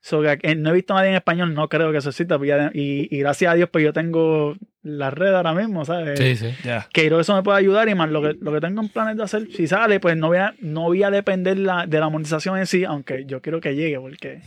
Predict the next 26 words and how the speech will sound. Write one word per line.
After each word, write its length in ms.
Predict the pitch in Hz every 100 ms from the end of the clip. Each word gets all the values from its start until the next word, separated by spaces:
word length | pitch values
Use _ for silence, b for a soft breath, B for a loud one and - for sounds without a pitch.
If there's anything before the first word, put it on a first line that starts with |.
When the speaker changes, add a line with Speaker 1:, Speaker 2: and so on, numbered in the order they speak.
| -
Speaker 3:
Claro. 300 | 123 123 120 123
Speaker 2:
Claro. 460 | 139 151 135 135 131 -
Speaker 1:
<laughs> 200 | 147 165 160
pero, 760 | 165 165 165 165 165 165 160
pero 240 | 165 165 156
sí, 180 | 226 240
me 80 |
he 40 | 196
dado 120 | 196
también, 480 | 190 175 170 196 202
al 120 | 185 160
final 240 | 170 165
del 160 | 196 190
día, 580 | 208 202 170 151 147 - _
eh, 400 | 151 147 143 143 147 - -
uno 260 | 160 170
gana 220 | 170 175 156
más 160 | 156
afuera 460 | 131 147 139 131 160
que 180 | - 143
con 140 | 139
los 100 | 139
mismos 340 | 135 139 139 -
ads 240 | 143 139
y 40 | 147
cosas 240 | 139 139